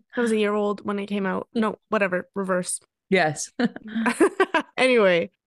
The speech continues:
Speaker 1: since ninety-two, there have been some, like, research into it just because people really, like, grabbed onto it. But I just,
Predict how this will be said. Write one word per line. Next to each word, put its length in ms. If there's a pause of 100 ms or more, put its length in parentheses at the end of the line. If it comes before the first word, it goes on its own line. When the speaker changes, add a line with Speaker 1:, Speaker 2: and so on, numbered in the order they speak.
(140)
Speaker 1:
since 360
ninety-two, 500
there 160
have 360
been 220
some, 600
like, 300 (260)
research 560
into 320
it 120
just 240
because 440
people 320
really, 280
like, 160
grabbed 300
onto 320
it. 220 (140)
But 120
I 100
just, 200